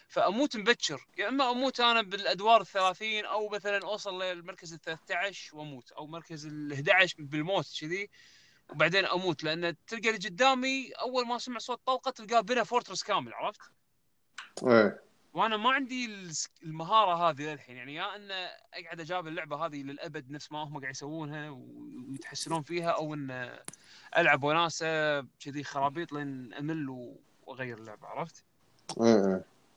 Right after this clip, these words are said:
Speaker 1: إيه. بس،
Speaker 2: آه، هذا
Speaker 1: آه،
Speaker 2: مشكلته
Speaker 1: شو
Speaker 2: يعني.
Speaker 1: يسمونه؟
Speaker 2: إيه.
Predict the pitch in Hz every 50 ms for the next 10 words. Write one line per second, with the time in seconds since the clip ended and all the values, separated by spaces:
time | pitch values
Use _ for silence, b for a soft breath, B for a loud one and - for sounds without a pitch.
0 | _ _ _ _ _ - - 123 117 120 135 - _ _ _ _ _ _ _ _
1 | _ _ _ _ _ _ - - - - - 156 185 202 - - - - 165 196
2 | 185 160 165 185 180 175 139 123 117 117 117 117 117 117 117 - - - 123 117
3 | - - 101 98 95 95 95 101 101 101 - - - 294 127 139 127 107 104 -